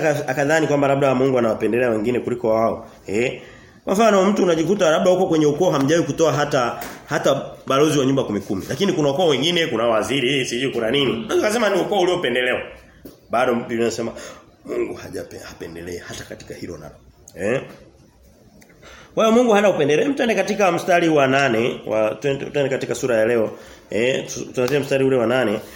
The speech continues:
na tutaueleza kwa ufupi. Mstari wa, eh,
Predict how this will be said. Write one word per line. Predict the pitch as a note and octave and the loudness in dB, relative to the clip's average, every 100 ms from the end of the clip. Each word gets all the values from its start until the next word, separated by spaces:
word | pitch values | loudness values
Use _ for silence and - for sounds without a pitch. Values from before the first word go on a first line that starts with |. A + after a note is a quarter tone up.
| - - | -20 -10
na | - B2+ | -4 -4
tutaueleza | B2 C3+ B2+ B2 B2 C#3+ D3 B2+ | -2 0 2 4 2 2 0 0
kwa | A2+ | -2
ufupi. | G#2 C#3 C3+ A2+ - - - - - - | -2 -4 -2 -4 -4 -16 -20 -20 -20 -16
Mstari | A#2+ E3 F3 | -4 0 4
wa, | D#3 D3 C#3 | 4 2 2
eh, | C#3 | 0